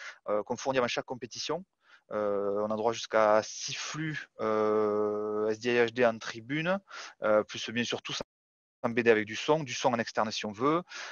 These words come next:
Et, et en fait, euh, les coach box sont réglementés. Euh, vous voyez, on bénéficie de pas mal d'espace, pareil pour les adversaires, et c'est pareil à, à l'extérieur. Et c'est vrai qu'en arrivant, euh, en arrivant au top quatorze, ça, je,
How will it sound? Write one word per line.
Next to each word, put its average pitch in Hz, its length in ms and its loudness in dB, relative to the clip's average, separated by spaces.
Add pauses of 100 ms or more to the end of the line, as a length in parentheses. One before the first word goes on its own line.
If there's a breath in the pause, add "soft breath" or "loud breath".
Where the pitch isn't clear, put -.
(160 loud breath)
Et, 104 1300 0
et 110 60 -4
en 110 100 -2
fait, 143 300 -4
euh, 104 560 -4
les 113 80 -8
coach 139 300 -4
box 147 240 0
sont - 160 -8
réglementés. 113 600 -2 (380 soft breath)
Euh, 107 300 -2
vous 104 80 -10
voyez, 113 240 -2
on 131 60 -4
bénéficie 104 640 -8
de 107 60 -16
pas 110 100 0
mal 104 140 0
d'espace, 117 380 -2
pareil 110 200 -2
pour 107 140 -12
les 107 60 -4
adversaires, 110 480 -2
et 127 40 -4
c'est - 160 -16
pareil 120 320 2
à, 104 240 2
à 110 140 -2
l'extérieur. 113 720 -2 (440 loud breath)
Et 107 320 2
c'est - 100 -6
vrai 120 140 2
qu'en 113 160 -2
arrivant, 110 360 2
euh, 98 240 -2
en 98 40 -2
arrivant 104 200 -2
au 104 60 -8
top 101 140 -4
quatorze, 123 320 0
ça, - 160 -2
je, 104 160 -4